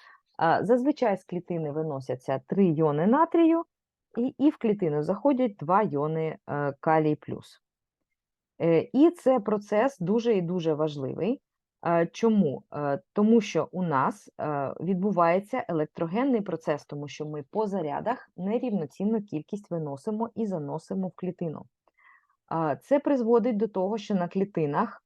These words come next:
це у тварин, е, в основному у тварин ми розглядаємо, е, утворюється мембранний потенціал, е, який має, е, менше значення всередині клітини у порівнянні з значенням ззовні.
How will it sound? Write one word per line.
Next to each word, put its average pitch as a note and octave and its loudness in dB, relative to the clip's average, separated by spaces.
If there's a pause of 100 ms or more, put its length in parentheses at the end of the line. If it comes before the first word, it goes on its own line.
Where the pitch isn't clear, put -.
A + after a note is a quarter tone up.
це E3+ 0
у D#3 4
тварин, E3 -2 (100)
е, C#3+ -4 (960)
в E3 -4
основному F3 0
у - -4
тварин D3 -2
ми D#3 0
розглядаємо, B3+ 0 (640)
е, E3 0
утворюється B3 0
мембранний F#3+ 2
потенціал, D#3+ 0 (800)
е, D#3 0
який G3 0
має, C#3+ 4
е, C#3+ -2 (840)
менше F#3 4
значення D3 -2
всередині D3 -2
клітини D3 -4
у F3 -8
порівнянні C#3+ -4
з C#3 -8
значенням C#3+ -6
ззовні. D3+ -2